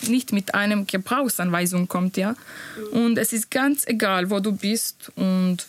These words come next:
Speaker 1: wenn, wenn du jemanden zu helfen und zu Unterstützung hast, dann geht es alles so einfacher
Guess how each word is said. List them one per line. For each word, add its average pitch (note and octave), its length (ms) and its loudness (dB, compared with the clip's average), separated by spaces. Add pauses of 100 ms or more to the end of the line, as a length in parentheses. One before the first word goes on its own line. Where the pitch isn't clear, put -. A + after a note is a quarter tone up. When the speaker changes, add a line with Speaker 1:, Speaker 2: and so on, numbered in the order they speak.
Speaker 1:
wenn, F#3 340 0
wenn G3+ 220 2
du G#3+ 80 2
jemanden A3+ 600 2
zu - 120 -4
helfen A#3+ 420 2
und A3 340 2
zu G#3+ 180 -2
Unterstützung G3+ 800 0
hast, F3+ 340 -2
dann G3+ 240 2
geht G3+ 260 -2
es G3 220 -2
alles A#3+ 260 2
so B3 160 0
einfacher A#3 600 0